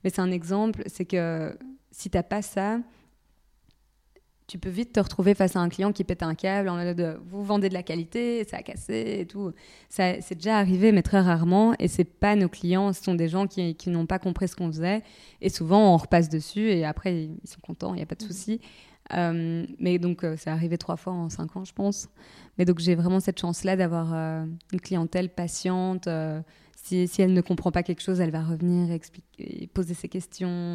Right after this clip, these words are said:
Speaker 1: Euh, enfin, voilà. Bon, il y a pas grand-chose à comprendre avec les bijoux, mais l'air de rien, <laughs> l'argent, ça a une manière d'être entretenu que,
Speaker 2: Oui.
Speaker 1: que tout le monde ne connaît pas.
Speaker 2: C'est vrai. Et, euh,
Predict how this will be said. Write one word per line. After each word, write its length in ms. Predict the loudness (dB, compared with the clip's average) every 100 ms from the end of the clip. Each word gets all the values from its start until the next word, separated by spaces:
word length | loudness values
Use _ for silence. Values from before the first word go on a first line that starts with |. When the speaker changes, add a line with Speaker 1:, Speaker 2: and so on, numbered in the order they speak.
| -6
Speaker 1:
Euh, 40 | -8 -12 -20 -20 _ _ _ _
enfin, 40 | -6
voilà. 160 | -6 -4
Bon, 120 | -2
il 40 | 0
y 40 |
a 80 | -2
pas 220 | 2 2
grand-chose 580 | 4 6 6 6 2 2
à 100 | 0
comprendre 340 | 0 2 4
avec 180 | 6 6
les 80 | 4
bijoux, 300 | 4 4 4
mais 180 | 4 4
l'air 180 | 4 4
de 60 | 4
rien, 340 | 4 4 4
<laughs> 0 |
l'argent, 460 | 4 4 2 2 2
ça 160 | 2
a 40 | 0
une 120 | 0
manière 280 | -2 -2 -4
d'être 220 | -6 -6
entretenu 560 | -8 -8 -6 -2 0 -2
que, 100 | -6 -8 -10
Speaker 2:
Oui. 140 | -12 -16 -20 _
Speaker 1:
que 100 | -12
tout 140 | -4 0
le 60 |
monde 100 | 2
ne 60 | 2
connaît 260 | 0 -2 0
pas. 180 | -2 -4 -10
Speaker 2:
C'est 140 | -10
vrai. 280 | -8 -10 -14 -12
Et, 220 | -10 -8
euh, 100 | -10